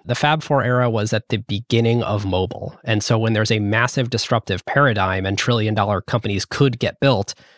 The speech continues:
you probably should try, actually, trillion-dollar companies is the wrong, probably the wrong thing, but I P Os that could be, like, hundred-ish billion dollar I P Os,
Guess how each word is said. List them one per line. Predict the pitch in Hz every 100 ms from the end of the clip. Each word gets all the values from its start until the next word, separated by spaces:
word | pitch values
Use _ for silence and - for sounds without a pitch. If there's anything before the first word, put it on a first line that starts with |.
| _
you | - 110
probably | - 151 131 104
should | 92 - - 143 147 143 127 _ _ _ _ -
try, | - - 110 101 98
actually, | 110 113 - 127
trillion-dollar | - 170 127 107
companies | - 104
is | -
the | 101
wrong, | 101 92 90 -
probably | 107
the | 95
wrong | 95 95
thing, | - -
but | 113 95 _ _ _ -
I | 127
P | 135 139 123
Os | 113
that | -
could | - 135
be, | 113
like, | 101 107
hundred-ish | - 127 110 107 - - - -
billion | 117 104 101
dollar | 101 98 95
I | 95
P | 98 95
Os, | 87 113